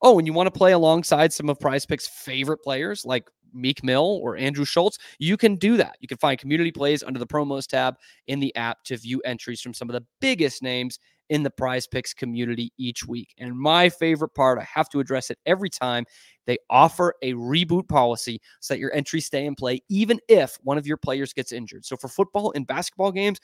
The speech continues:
if you have a player who exits the game in the first half and does not return in the second, that player is rebooted. PrizePicks is the only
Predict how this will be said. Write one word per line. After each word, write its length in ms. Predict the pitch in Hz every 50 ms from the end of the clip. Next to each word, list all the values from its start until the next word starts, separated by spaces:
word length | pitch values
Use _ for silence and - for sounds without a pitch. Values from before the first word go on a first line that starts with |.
| _ _ _
if 120 | - 127 135
you 80 | 170 202
have 60 | 190
a 40 | -
player 320 | - - 139 143 165 170
who 120 | 151 160 -
exits 320 | - 131 - - - - -
the 80 | 131
game 240 | 117 127 131 143 147
in 60 | 139
the 60 | 123 - -
first 240 | 127 131 127 - -
half 220 | 127 123 139 - -
and 100 | 131 117
does 160 | - 110 -
not 200 | 123 123 127 -
return 300 | 131 - - 135 131 139
in 40 | 131
the 40 | 123
second, 340 | - - 143 147 - 208 - - _ _ _ _ _ _ _ _ _ _ -
that 180 | 165 165 -
player 360 | - - 127 113 113 113 113 - _ _ _ _ _ _ -
is 160 | 131 120 110
rebooted. 540 | 104 113 120 120 107 - 110 85 - 87 85 - -
PrizePicks 420 | 160 165 170 170 - - 165 - 156
is 100 | 147 139
the 180 | 160 175 - - -
only 440 | 190 180 185 180 170 147 127 110